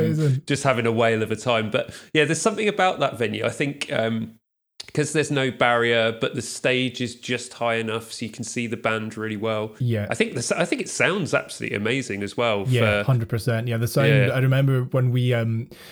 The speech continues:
Speaker 1: when we did that last show there, we've got the same front of house guy that we always use. In fact, he just mixed the Lift record, uh, Ian
Speaker 2: Oh, nice.
Speaker 1: McLeod, and, uh, yeah, he, he does something in that room that's just like, I, I'm still, like,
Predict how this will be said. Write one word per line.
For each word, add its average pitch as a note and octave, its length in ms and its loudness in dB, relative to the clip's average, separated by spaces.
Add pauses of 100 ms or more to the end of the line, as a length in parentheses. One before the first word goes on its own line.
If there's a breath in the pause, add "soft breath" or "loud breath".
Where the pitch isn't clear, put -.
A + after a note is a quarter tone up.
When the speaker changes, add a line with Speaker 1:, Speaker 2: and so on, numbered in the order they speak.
(240 loud breath)
Speaker 1:
when A#2+ 140 2
we B2 80 4
did A#2+ 160 2
that B2 240 0 (180)
last B2+ 460 -2
show B2 260 0
there, A#2 300 2
we've B2 160 2
got B2+ 180 0
the A#2+ 300 -2
same B2 240 0
front A#2 180 -4
of G#2+ 60 0
house A#2 160 0
guy A#2+ 180 2
that A#2 80 -2
we A#2 120 0
always A#2+ 260 0
use. A#2+ 120 0
In A#2+ 80 2
fact, B2+ 220 0
he C3 100 2
just B2 200 0
mixed - 360 -2
the A2+ 220 0
Lift A#2 240 -2
record, A2+ 340 -2 (320 loud breath)
uh, A#2 100 2
Ian B2 180 2
Speaker 2:
Oh, A#2 80 2
nice. G2+ 80 0
Speaker 1:
McLeod, A#2 420 0
and, A#2 200 0
uh, A2+ 140 0
yeah, B2+ 200 2
he, B2 300 2
he C3 200 2
does A#2+ 280 -2
something B2 360 0
in A2+ 80 0
that A2+ 220 -2
room A#2+ 260 0
that's A#2 240 -4
just - 300 -2
like, B2+ 340 -2 (400 loud breath)
I, C#3 320 2
I'm C#3+ 160 6
still, D3 540 0
like, B2 400 -2